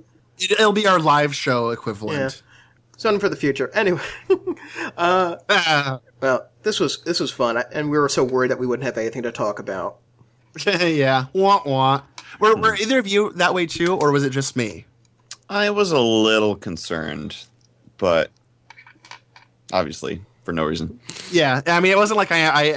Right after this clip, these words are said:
Speaker 1: I, I had actually, like, put anything in my back pocket as, like, a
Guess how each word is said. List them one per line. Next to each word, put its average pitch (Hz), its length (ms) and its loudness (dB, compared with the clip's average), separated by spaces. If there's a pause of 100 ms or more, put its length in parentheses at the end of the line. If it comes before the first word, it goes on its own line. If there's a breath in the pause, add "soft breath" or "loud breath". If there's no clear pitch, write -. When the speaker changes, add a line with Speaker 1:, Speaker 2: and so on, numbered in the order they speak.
Speaker 1:
I, 156 120 -4
I 143 140 2
had 139 100 0
actually, 147 360 -2
like, 139 180 0
put 156 140 -4
anything 139 240 -2
in 135 80 -2
my 127 80 -2
back 123 280 0
pocket 127 380 -4
as, 120 240 -4
like, 120 200 -4
a 117 360 0